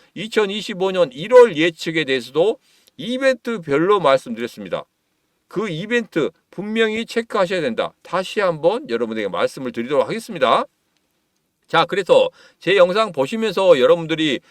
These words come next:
충분히 이런 것들을 다 얻어가실 수 있고 제가 말씀드리는 그 썰이 단순하게 툭툭 내던지는 그런 썰이 아니라 정말 어떤 데이터들을 축적해서 그 데이터에서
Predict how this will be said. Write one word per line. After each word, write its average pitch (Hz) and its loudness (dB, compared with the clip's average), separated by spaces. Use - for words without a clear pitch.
충분히 254 -4
이런 156 -4
것들을 156 0
다 139 0
얻어가실 135 0
수 127 -16
있고 127 -4
제가 208 2
말씀드리는 165 -2
그 247 -2
썰이 247 6
단순하게 240 2
툭툭 - -6
내던지는 156 0
그런 247 6
썰이 277 0
아니라 120 4
정말 208 2
어떤 262 2
데이터들을 196 -2
축적해서 208 2
그 220 -6
데이터에서 170 2